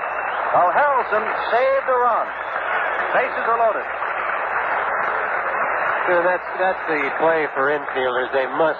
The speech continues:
Speaker 2: make with a man on second. Uh, a lot of times the fellow will dive and knock a ball down. He knows he can't throw anybody out, but he has to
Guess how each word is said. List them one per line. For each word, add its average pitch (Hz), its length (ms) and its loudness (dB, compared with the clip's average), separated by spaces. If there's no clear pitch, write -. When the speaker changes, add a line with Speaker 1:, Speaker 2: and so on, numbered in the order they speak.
Speaker 2:
make 143 240 2
with 127 160 -2
a 127 80 -2
man 123 320 2
on 120 160 2
second. 113 400 -2
Uh, 113 560 2
a 127 80 4
lot 143 160 4
of - 160 -6
times 139 320 0
the - 560 -4
fellow 147 240 4
will 139 240 2
dive 147 480 2
and 123 160 -2
knock 151 240 0
a 131 80 -6
ball 139 320 4
down. 143 400 0
He 165 80 -2
knows 165 400 2
he 135 160 -10
can't 135 320 -2
throw 135 160 2
anybody 127 400 0
out, 135 80 2
but 135 80 -2
he 135 80 -4
has 185 240 0
to - 100 -10